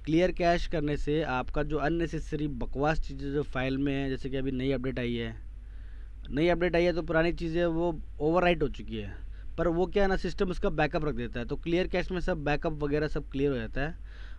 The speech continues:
और बहुत ज़रूरी है ये सब चीज़ें। तो guys, clear कैश करने से आपका जो system का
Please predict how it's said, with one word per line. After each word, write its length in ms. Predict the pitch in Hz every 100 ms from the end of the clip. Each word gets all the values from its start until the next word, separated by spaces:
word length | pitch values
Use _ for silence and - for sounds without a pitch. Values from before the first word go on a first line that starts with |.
| -
और 260 | 117 123 110 - -
बहुत 280 | 113 131 139
ज़रूरी 340 | 131 123 131
है 60 | 135
ये 80 | 120
सब 180 | 120 -
चीज़ें। 360 | 107 120 160 - - - - - - - -
तो 80 | 180
guys, 280 | 196 226 233
clear 340 | - 214 240 233
कैश 340 | 233 226 -
करने 320 | 233 220 220
से 220 | - 226 220
आपका 320 | 196 - 208
जो 120 | 202
system 380 | - 180 208 196
का 140 | 196